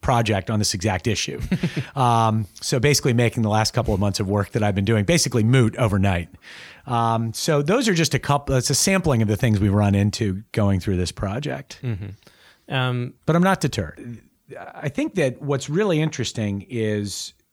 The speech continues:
Speaker 1: this project, I think, encapsulates a lot of the resources that, I know a lot of this is Beth Israel specific. Obviously, Catalyst is not. Um,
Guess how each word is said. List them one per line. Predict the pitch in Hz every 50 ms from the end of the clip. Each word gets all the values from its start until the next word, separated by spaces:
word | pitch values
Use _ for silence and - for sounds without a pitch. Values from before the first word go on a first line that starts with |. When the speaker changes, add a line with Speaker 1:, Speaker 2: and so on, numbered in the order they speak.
| _
Speaker 1:
this | - 120 117 165 196 -
project, | - - 160 139 139 127 120 98 104
I | 107
think, | 110 101
encapsulates | 101 98 87 - - 107 107 - - - 104 95 92 87 85 - - -
a | - 107
lot | 101 98 101 98 107 110
of | 107
the | 104
resources | 90 95 101 - - 131 123 123 - - 165 170 160 151 - - -
that, | 104 98 95 92 90 - - - - - - - -
I | 110
know | 110 113
a | 104
lot | 104 107
of | 107 98
this | 107 - -
is | 98
Beth | - - 113 101 - -
Israel | 101 90 107 107 98
specific. | - - - - - 110 104 - - 175 - _ -
Obviously, | 98 98 98 92 - 98
Catalyst | - - 101 98 104 104 95 - -
is | 85 -
not. | 95 98 120 - - _ - - - - - - - -
Um, | - 104 98 98 95 95 98 95